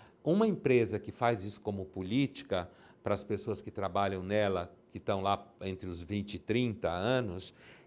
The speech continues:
evidentemente, essa prática vai tornar difícil o investimento afetivo na, dessa pessoa.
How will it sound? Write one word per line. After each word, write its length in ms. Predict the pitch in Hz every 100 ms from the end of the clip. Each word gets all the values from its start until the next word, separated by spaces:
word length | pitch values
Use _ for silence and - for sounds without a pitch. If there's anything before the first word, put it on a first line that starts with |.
| _ -
evidentemente, 1200 | 175 233 170 139 151 139 139 117 127 143 139 123 123
essa 340 | 135 135 123
prática 600 | - 117 117 135 - 135
vai 360 | 110 113 117 127
tornar 400 | 123 107 104 107
difícil 520 | 107 - 101 98 110
o 20 |
investimento 480 | 104 101 92 87 95
afetivo 560 | - 90 - 90 80
na, 160 | 92 95 - - _ -
dessa 240 | 87 92
pessoa. 360 | 101 92 -